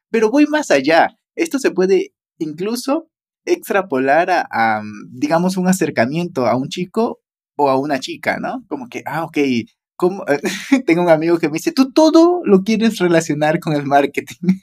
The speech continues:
<laughs> Pero es cierto, imagínate, tú conoces a una chica, ese es el top of funnel, ¿no? Y luego, eh, captas ese lead cuando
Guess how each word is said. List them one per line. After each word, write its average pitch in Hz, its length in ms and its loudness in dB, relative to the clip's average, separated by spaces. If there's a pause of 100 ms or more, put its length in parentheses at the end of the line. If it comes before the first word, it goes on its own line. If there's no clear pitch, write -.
(220)
<laughs> 240 200 -6 (260)
Pero 226 180 2
es 262 80 2
cierto, 320 380 0 (160)
imagínate, 185 480 2 (160)
tú 240 100 -4
conoces 254 360 -2
a 165 80 4
una 160 200 0
chica, - 440 -10
ese 160 240 -6
es 233 100 -8
el 160 160 0
top 160 220 -2
of - 180 -6
funnel, 98 380 0
¿no? 170 200 -8 (300)
Y 165 100 -2
luego, 196 400 2
eh, 117 340 0 (420)
captas 185 460 -4
ese 165 220 -2
lead 226 240 -4 (100)
cuando 143 500 -2